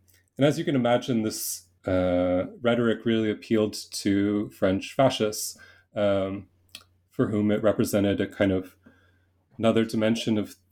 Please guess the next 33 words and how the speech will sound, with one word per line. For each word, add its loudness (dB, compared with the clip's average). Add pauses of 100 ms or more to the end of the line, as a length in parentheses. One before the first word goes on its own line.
the 2
retour 2
à 2
la -2
terre, 0 (360)
um, -2 (460)
rediscovering 2
the, -4
like, 0 (800)
natural 0
virility, 0
this -6
kind -2
of -8
fetishism 2
of -4
the 2
male 0
athletic -4
body. 0 (520)
Um, -2 (1040)
and 0
so 0
it 2
was -4
deplo-, -2
it 0
was -2
made 0
part 0
of -4
the -4
national 0